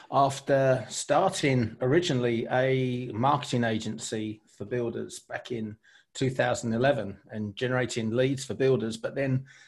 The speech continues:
seeing the gap that came afterwards. Um, yeah, you can generate all the leads in the world, but unless you have a process for closing those leads into sales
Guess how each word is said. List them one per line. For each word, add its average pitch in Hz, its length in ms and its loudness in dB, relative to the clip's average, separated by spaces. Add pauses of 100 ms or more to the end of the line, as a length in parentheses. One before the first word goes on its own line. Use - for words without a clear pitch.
(120)
seeing 220 320 2
the 135 80 6
gap - 380 4
that 131 160 -8
came 135 260 2
afterwards. 123 720 -2
Um, 120 640 2
yeah, 123 160 2
you 123 160 2
can 110 160 -2
generate 123 480 2
all 139 140 2
the 123 100 2
leads 127 360 2
in 113 100 0
the 107 80 -2
world, 117 420 4
but 117 220 2 (160)
unless 123 320 0
you 123 60 0
have 120 180 0
a 117 100 0 (160)
process 139 720 -2
for 120 360 0 (400)
closing 127 440 0
those 127 240 0
leads 131 280 -2
into 117 260 -4
sales 135 600 0